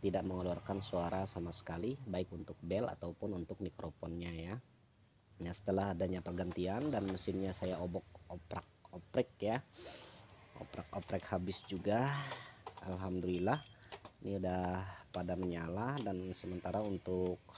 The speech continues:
rangkaiannya sendiri seperti ini ya, kita zoomkan dulu biar jadi dokumen lah,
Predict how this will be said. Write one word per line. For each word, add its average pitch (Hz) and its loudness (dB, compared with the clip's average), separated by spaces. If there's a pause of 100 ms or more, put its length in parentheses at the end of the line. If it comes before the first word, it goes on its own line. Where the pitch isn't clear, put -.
(1700)
rangkaiannya 90 4
sendiri 95 4 (320)
seperti - -2
ini 87 2
ya, 98 -2
kita 85 -2
zoomkan 85 -2
dulu 85 2 (1040)
biar 90 2
jadi 90 4
dokumen 98 8
lah, 92 10